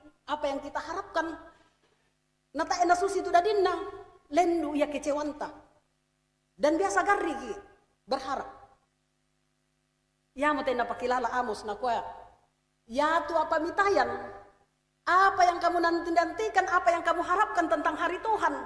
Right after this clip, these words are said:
Ta era na susin na tulantang ngami. Ta ena susi kumuala sende pa iman komi.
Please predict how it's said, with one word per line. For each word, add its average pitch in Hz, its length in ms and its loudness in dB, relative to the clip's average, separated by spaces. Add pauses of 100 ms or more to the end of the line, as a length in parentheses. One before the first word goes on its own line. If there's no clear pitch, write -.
(1300)
Ta 370 120 0 (120)
era 370 140 6
na 320 160 2
susin 370 260 -2
na 349 80 2
tulantang 302 460 -2
ngami. 247 320 -2 (1300)
Ta 381 240 6
ena 381 160 4
susi 403 240 -2
kumuala 392 400 2
sende 339 320 0
pa 381 100 0
iman 403 320 2
komi. 277 300 -2